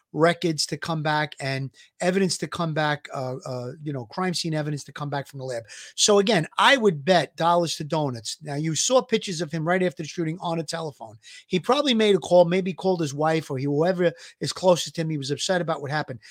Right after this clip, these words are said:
But I'll bet dollars to donuts he made a call to an attorney, and the attorney probably instructed him on what to say and what not to say. I'll almost put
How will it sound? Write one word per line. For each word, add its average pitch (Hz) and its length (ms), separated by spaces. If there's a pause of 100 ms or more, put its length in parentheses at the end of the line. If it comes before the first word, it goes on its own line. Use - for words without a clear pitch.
(120)
But 190 120
I'll 240 220
bet 202 240
dollars 175 340
to 165 100
donuts 156 360
he 170 100
made 156 180
a 139 60
call 147 260
to 135 160
an 131 60
attorney, 143 480 (240)
and 135 100
the 135 100
attorney 190 360
probably 160 340
instructed 147 480
him 139 140
on 127 180
what 151 360
to 156 220
say 147 380 (300)
and 131 120
what 135 200
not 127 240
to 127 80
say. 123 320 (100)
I'll 135 320
almost 196 400
put 170 220